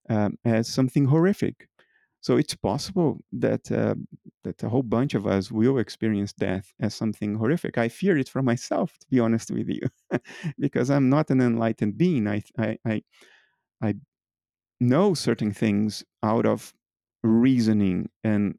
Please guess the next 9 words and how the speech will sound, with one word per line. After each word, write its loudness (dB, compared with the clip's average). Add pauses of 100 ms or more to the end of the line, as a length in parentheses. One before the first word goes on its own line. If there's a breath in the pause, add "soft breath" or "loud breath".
evidence, 0
not 0 (300)
necessarily 0
out -2
of -8
direct 0
experience. -8 (300)
But -4
yeah, -4